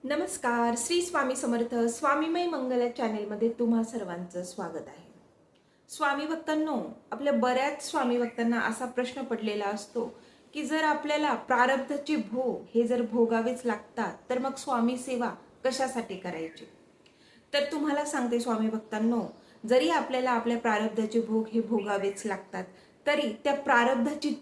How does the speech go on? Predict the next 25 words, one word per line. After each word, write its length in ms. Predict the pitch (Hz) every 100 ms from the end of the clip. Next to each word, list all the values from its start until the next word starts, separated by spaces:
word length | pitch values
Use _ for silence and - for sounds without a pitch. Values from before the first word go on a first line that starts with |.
| 269
तीव्रता 480 | 262 254 277 277
मात्र 380 | 277 240 220 240
स्वामीच 560 | 262 - 254 214 233 -
कमी 220 | 233 208
करतात. 400 | 190 180 - 160 - - - - - - _
त्या 100 | 254
प्रारब्धाच्या 680 | 240 240 220 233 226 254 254 247
तडाख्यातून 680 | 247 233 240 269 247 269 254 220 -
आपल्याला 440 | 208 214 240 247 269
स्वामीच 760 | - 285 226 226 294 - - - - -
बाहेर 280 | 220 214
काढतात. 420 | 196 185 175 175 175 - - - - -
त्या 80 | 247
प्रारब्धाच्या 760 | 233 233 220 240 226 254 269 254
तडाख्यातून 680 | 233 226 226 233 277 254 202 220
आपली 340 | 208 208 240 240
सुटका 420 | 269 240 - 233
स्वामीच 600 | 247 - 247 226 247 247
करतात. 420 | - 185 180 165 160 - - - -
कशी? 460 | - - 277 220 - -
तर 100 | 254
तुम्ही 420 | 233 269 254 247 - - - -
आज 300 | 233 233 247
या 60 |
व्हिडिओमार्फत 680 | 233 226 220 214 196 190